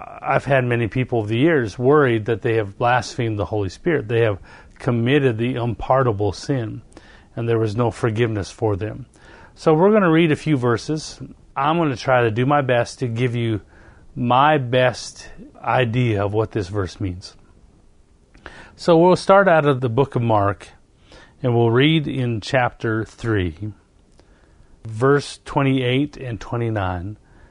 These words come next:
Jesus says, "Assuredly, I say to you, all sins will be forgiven the sons of men, and whatever blasphemies they may utter. But he who blasphemes against the Holy Spirit never has forgiveness,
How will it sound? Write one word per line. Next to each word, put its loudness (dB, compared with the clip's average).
Jesus 0
says, -6
"Assuredly, 2
I 0
say 0
to -2
you, 0
all 6
sins 0
will 4
be -2
forgiven 0
the -2
sons -2
of -2
men, -2
and 0
whatever 2
blasphemies 0
they 0
may -2
utter. 0
But 0
he 2
who 4
blasphemes 0
against 0
the -2
Holy 0
Spirit 0
never 0
has 2
forgiveness, -2